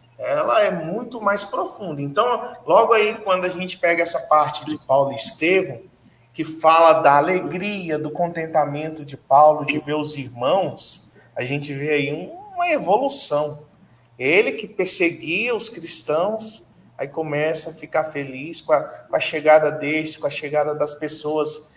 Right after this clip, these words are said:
necessitadas. Então, a no-, a, a, a nossa alegria, ela tem que ser aprimorada, ela tem que ser, ela, ela tem que se elevar, é, ju-, juntamente com a nossa evolução,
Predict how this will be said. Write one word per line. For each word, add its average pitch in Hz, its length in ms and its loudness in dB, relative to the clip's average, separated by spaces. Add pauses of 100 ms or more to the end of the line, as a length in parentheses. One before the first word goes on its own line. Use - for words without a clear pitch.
(160)
necessitadas. 160 1200 -2 (280)
Então, 240 720 4 (120)
a 151 100 6
no-, 170 500 4
a, 160 140 6
a, 147 880 0
a 151 40 2
nossa 196 480 6
alegria, 175 640 0
ela 175 180 4
tem 202 240 -6
que - 100 -8
ser 214 260 2
aprimorada, 151 1000 0 (400)
ela 127 240 -2
tem 165 260 -6
que - 120 -10
ser, 180 520 0
ela, 143 300 2 (220)
ela 135 200 4
tem 247 300 -2
que 262 120 -6
se - 180 0
elevar, 170 800 4 (540)
é, 135 180 2
ju-, 147 480 -6
juntamente 202 840 0
com 285 240 4
a 254 100 6
nossa 208 460 6
evolução, 160 760 -2